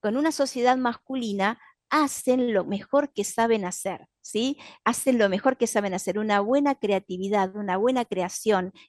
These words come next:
es el equilibrio justo que necesita el fuego para hacer y el agua para no embarrar, ¿sí? Entre el fuego que arde y el agua que está sobre el fuego,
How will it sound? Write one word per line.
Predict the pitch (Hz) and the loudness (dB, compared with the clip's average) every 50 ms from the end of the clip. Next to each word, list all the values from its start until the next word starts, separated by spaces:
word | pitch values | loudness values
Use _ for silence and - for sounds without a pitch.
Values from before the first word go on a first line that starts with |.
| _ | _
es | - 220 226 - - | 0 0 0 0 0
el | - 208 214 | 2 4 4
equilibrio | 196 190 - - 202 240 269 269 247 247 240 | 4 2 0 0 0 0 2 4 2 2 0
justo | - - 277 285 254 - - _ - 240 233 254 _ _ _ | 0 -2 -2 -2 -2 -4 -10 _ 0 0 0 0 _ _ _
que | - - | -8 -8
necesita | - 196 - 196 - - 233 - 226 | -8 -8 -8 -10 -14 -10 -2 0 0
el | 220 214 | 0 0
fuego | - - - 262 262 247 220 208 220 220 - - - _ | -4 -4 2 4 6 6 6 6 4 2 0 -4 -12 _
para | - 196 190 180 185 | -2 0 0 0 0
hacer | 180 - - - 254 247 233 233 247 _ _ _ | -4 -4 0 2 4 4 4 2 -2 _ _ _
y | - 202 196 196 | -2 0 0 2
el | 185 196 214 | 2 2 2
agua | 226 220 208 208 226 226 226 | 2 0 0 0 -2 -2 -2
para | - 180 180 185 185 | -2 -6 -6 -6 -6
no | 196 202 | -6 -6
embarrar, | 202 196 190 180 165 160 147 165 165 160 160 - - - _ _ | -6 -4 -2 -4 -4 -4 -4 -6 -8 -8 -10 -12 -16 -18 _ _
¿sí? | - - - 196 226 247 - - - _ - | -12 -4 -2 0 0 -2 -4 -8 -14 _ -2
Entre | 202 190 180 - 196 185 | -2 -2 0 0 0 -2
el | 180 | -2
fuego | - - 247 277 294 302 285 | 0 2 4 4 4 4 2
que | - 269 254 | 2 0 2
arde | 233 202 180 190 180 175 185 175 - _ _ | 2 2 2 0 -2 -6 -6 -8 -10 _ _
y | - 196 185 | -6 -4 -2
el | 185 202 220 | 0 0 0
agua | 262 269 247 208 190 180 175 | 2 0 0 0 0 -2 -2
que | - 185 | -4 -10
está | - - - 202 | -10 -4 -2 -2
sobre | - - - 240 254 262 254 | -2 -2 -2 -2 0 0 0
el | 240 240 | -2 -4
fuego, | - - 233 233 208 196 185 208 220 - | 0 4 4 6 6 6 4 2 2 0